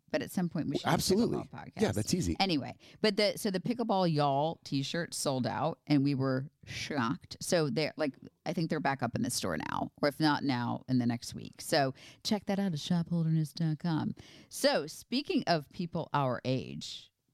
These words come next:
Speaker 1: and interview, so, like, we do have some good interviews coming up from now until the end of the year. But for today, we wanted to have some fun.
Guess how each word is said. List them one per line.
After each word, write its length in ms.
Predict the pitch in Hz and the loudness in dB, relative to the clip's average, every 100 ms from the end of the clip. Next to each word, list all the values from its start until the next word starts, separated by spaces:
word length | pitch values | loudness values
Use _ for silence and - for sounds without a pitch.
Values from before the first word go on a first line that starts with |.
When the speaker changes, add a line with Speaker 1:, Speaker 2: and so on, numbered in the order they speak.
| _ | _
Speaker 1:
and 160 | 147 131 | 0 2
interview, 480 | 143 135 113 95 62 | 2 0 -2 -8 -6
so, 180 | - 180 | 0 2
like, 140 | 175 | 2
we 120 | 190 | 0
do 200 | 185 247 | 2 2
have 200 | 262 262 | 4 2
some 160 | 254 208 | 2 2
good 160 | 190 170 | 4 2
interviews 400 | 147 143 160 - | 2 2 -2 -2
coming 320 | 165 143 127 | 2 4 4
up 260 | 120 135 - - | 2 -4 -8 -8
from 200 | - 139 | 0 4
now 280 | 131 127 123 | 4 2 0
until 200 | 131 131 | -2 -4
the 120 | 131 | -2
end 100 | 127 | 0
of 80 | 123 | 0
the 60 | 120 | 0
year. 160 | 123 | -2
But 100 | 127 | -2
for 120 | 135 139 | -2 -2
today, 360 | 151 147 143 | 0 2 2
we 140 | 170 165 | 2 2
wanted 240 | 151 151 | 2 0
to 80 | 160 | 0
have 120 | 151 | 0
some 140 | 226 | 0
fun. 320 | 269 269 196 | 2 2 2